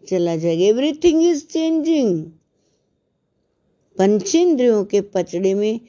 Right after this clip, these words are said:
कुछ देखा, कुछ सुना, किसी ने कुछ कहा, किसी ने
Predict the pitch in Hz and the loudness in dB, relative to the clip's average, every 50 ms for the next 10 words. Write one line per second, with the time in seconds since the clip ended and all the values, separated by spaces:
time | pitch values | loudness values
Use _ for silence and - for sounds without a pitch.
0 | _ _ _ _ _ _ _ - 339 330 - - 202 202 185 202 - 196 165 175 | _ _ _ _ _ _ _ -2 -2 -2 -2 0 2 2 2 0 -2 -4 -2 -2
1 | 175 175 170 - 254 277 - - 208 202 202 196 175 175 175 170 - 208 202 - | -4 -6 -6 -6 -6 -6 -6 -4 -4 -2 -2 0 -2 -2 -4 -4 -6 -6 -6 -6
2 | 226 226 233 240 240 240 220 214 - - - 202 196 180 170 170 165 - 196 190 | -4 -2 -2 -2 0 -2 -4 -4 -4 -6 -6 -4 -2 -2 -2 -4 -4 -6 -6 -4
3 | - 226 214 214 196 | -4 -2 -2 -2 -4